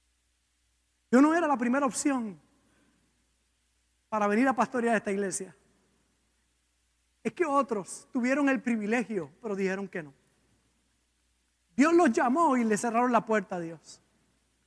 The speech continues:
Y Dios siguió buscando y encontró un ingenuo. Encontró un inocente, dijo, "¿Tú quieres?". Yo dije, "Bueno, Señor, si tú me llamas, aquí estoy". Yo sé, yo no soy el más capacitado,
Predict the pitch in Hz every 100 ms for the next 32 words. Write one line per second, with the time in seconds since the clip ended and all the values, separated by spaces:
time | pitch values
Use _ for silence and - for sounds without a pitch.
0 | _ _ _ 262 294 320 294 302 320 -
1 | 381 359 277 254 240 233 302 339 330 359
2 | 381 311 233 202 _ - - _ _ _
3 | _ _ _ _ _ _ _ _ _ _
4 | _ _ _ _ _ _ 240 202 226 196
5 | 294 339 330 294 339 339 311 285 302 269
6 | - 330 320 403 370 302 254 240 208 220
7 | 247 311 294 269 294 330 269 247 247 254
8 | 277 254 269 - 302 359 - - - _
9 | _ _ _ _ _ _ _ _ _ _
10 | _ _ _ _ _ _ _ _ - 370
11 | - 190 226 381 - _ _ _ _ 311
12 | 415 392 320 285 240 247 208 175 170 151
13 | 175 269 320